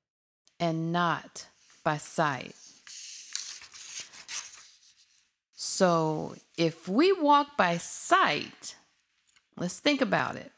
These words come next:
If we walk by sight, we do not need faith, as Al said earlier on.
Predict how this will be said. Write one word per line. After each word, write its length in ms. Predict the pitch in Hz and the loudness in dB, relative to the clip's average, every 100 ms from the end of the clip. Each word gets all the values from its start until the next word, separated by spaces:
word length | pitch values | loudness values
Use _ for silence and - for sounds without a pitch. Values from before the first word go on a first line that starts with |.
| _ | _
If 160 | 156 156 | -10 -4
we 60 | |
walk 320 | 160 180 277 - | 2 4 4 4
by 140 | 311 | 2
sight, 540 | 302 - 339 220 160 - _ _ _ _ _ _ _ _ _ _ _ _ _ _ _ _ _ _ | 2 2 4 4 0 -6 _ _ _ _ _ _ _ _ _ _ _ _ _ _ _ _ _ _
we 140 | 175 | 0
do 140 | 185 190 | 2 4
not 260 | 175 170 | 2 2
need 300 | 190 247 269 | 4 6 6
faith, 380 | 233 - 143 139 _ | 2 -2 -2 -6 _
as 160 | 156 156 | -6 0
Al 200 | 165 160 | 0 0
said 280 | - 160 | -2 -2
earlier 340 | - 160 160 160 | 0 0 0 0
on. 380 | 214 214 - | 2 2 -2